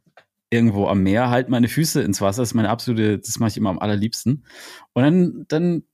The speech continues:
guck ich so irgendwo hin und fang so an nachzudenken, wie, wie ich mich eigentlich so fühle, wenn ich jetzt wieder nach Hause komme. Und dann merk ich,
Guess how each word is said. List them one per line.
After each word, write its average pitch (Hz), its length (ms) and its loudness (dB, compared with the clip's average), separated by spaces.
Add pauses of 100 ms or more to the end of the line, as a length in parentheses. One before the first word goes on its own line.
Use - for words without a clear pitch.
guck 170 160 -4
ich 156 100 -4
so 156 160 2
irgendwo 135 260 4
hin 170 220 4
und 147 180 0
fang 151 180 0
so 143 80 -2
an 135 160 4
nachzudenken, 98 640 0
wie, 113 280 0
wie 117 120 0
ich 117 120 -4
mich 117 200 0
eigentlich 107 200 0
so 104 100 -4
fühle, 95 440 -2 (120)
wenn 110 100 2
ich 104 60 2
jetzt 113 160 0
wieder 104 140 0
nach 101 160 0
Hause 95 240 0
komme. 87 280 -6
Und 101 140 -4
dann 131 140 4
merk 160 220 4
ich, 170 220 -2